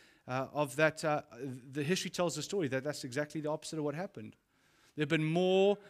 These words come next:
destruction through war after all the science and education we've had than we ever saw before. And it's not that those things are bad, it's just that they gave us more creative ways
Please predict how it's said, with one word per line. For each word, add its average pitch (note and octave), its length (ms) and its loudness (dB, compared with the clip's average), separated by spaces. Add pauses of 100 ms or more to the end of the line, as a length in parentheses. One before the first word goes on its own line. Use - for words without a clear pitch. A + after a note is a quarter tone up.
(120)
destruction F3+ 800 0
through B2+ 300 -2
war F3 540 4 (520)
after F#3+ 440 6
all D#3 380 4
the D3+ 160 6
science D#3 380 4
and D#3 80 0
education D3+ 500 2
we've C#3+ 160 2
had D3 320 4 (280)
than E3+ 220 8
we F#3+ 180 8
ever G#3+ 180 10
saw G#3 260 8
before. F#3+ 340 4
And F3 60 8
it's D#3+ 100 2
not B3 120 4
that A3+ 140 8
those G#3+ 180 6
things G3 180 4
are D#3 120 8
bad, G#3 280 10
it's D#3 120 0
just G#3 140 2
that G3 140 4
they F3+ 140 6
gave F#3+ 180 8
us F3 140 2
more G3+ 180 4
creative F#3+ 380 6
ways F3+ 280 6